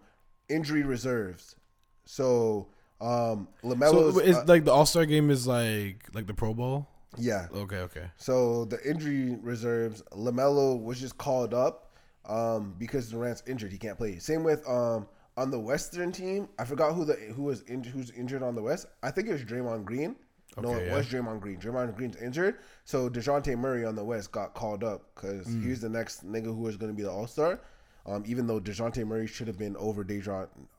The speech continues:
Speaker 1: fucking Draymond Green anyway. Like,
Speaker 2: Yeah, yeah,
Speaker 1: the,
Speaker 2: yeah.
Speaker 1: DeJounte Murray's averaging fucking, I think nineteen, nine and eight right now.
Speaker 2: Jeez.
Speaker 1: And Draymond, and he,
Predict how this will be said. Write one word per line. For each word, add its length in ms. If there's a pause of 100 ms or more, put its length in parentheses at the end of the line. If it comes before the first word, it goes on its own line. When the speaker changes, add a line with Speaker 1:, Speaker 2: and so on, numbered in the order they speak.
(160)
Speaker 1:
fucking 340
Draymond 360
Green 220
anyway. 380
Like, 240
Speaker 2:
Yeah, 220
yeah, 220
Speaker 1:
the, 80
Speaker 2:
yeah. 120
Speaker 1:
DeJounte 420
Murray's 260
averaging 400
fucking, 440 (800)
I 80
think 240
nineteen, 560
nine 260
and 120
eight 240
right 200
now. 240 (240)
Speaker 2:
Jeez. 600
Speaker 1:
And 120
Draymond, 360 (240)
and 120
he, 220